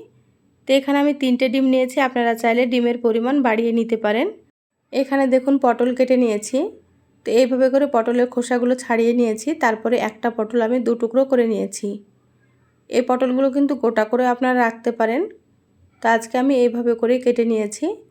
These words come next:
আর এখানে দেখুন সজনে ডাঁটা নিয়েছি দুশো গ্রাম মতো। তো সজনে ডাঁটাগুলো এভাবে ছোট ছোট করে কেটে খোসা খুব ভালোভাবে ছাড়িয়ে নিয়েছি। আর এখানে দুটো মিডিয়াম সাইজের আলু কেটে নিয়েছি।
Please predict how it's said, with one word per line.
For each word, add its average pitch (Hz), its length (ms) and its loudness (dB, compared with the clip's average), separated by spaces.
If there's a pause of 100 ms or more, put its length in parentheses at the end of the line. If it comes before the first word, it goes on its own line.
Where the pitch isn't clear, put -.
(420)
আর 220 160 -2
এখানে 233 320 0
দেখুন 233 280 0
সজনে 233 420 0
ডাঁটা 226 220 0
নিয়েছি 220 340 -2
দুশো 240 300 0
গ্রাম 220 260 -2
মতো। 208 300 -2 (840)
তো 262 120 -4
সজনে 254 380 2
ডাঁটাগুলো 254 440 2
এভাবে 254 400 2
ছোট 269 200 -2
ছোট 247 160 -4
করে 247 200 2 (100)
কেটে 226 240 -2
খোসা 262 320 -2
খুব 254 220 -4
ভালোভাবে 240 400 2
ছাড়িয়ে 233 360 0
নিয়েছি। 220 400 -4 (800)
আর 233 140 2
এখানে 254 300 0
দুটো 254 300 0
মিডিয়াম 240 360 2
সাইজের 247 320 2
আলু 226 220 2
কেটে 240 260 2
নিয়েছি। 226 360 0